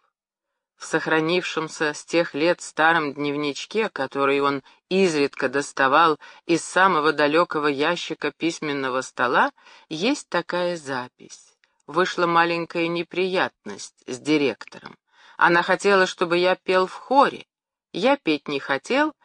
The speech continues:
и она несколько раз посылала за мной. Я не пошёл. Она разбушевалась и назвала меня чёртовым спекулянтом. Я не могу терпеть, когда меня называют тем,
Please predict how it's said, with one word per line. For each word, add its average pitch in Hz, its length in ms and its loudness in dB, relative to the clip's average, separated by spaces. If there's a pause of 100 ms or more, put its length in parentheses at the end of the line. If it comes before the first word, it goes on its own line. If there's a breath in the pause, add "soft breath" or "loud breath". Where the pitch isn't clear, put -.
(240 soft breath)
и - 80 -4
она 277 280 4
несколько 254 640 0
раз 233 240 4
посылала 160 640 0
за 151 180 -2
мной. 123 500 -6 (160)
Я 185 260 -2
не 294 120 -4
пошёл. - 560 -8 (380 loud breath)
Она 143 280 4
разбушевалась 139 1000 0 (200 loud breath)
и 160 120 0
назвала 143 520 2
меня 233 340 -2
чёртовым 170 760 -2
спекулянтом. - 1080 -6 (460 soft breath)
Я 180 180 2
не 220 120 2
могу 254 300 4
терпеть, - 480 -4
когда 139 320 -2
меня 143 280 -2
называют 143 600 0
тем, 247 340 0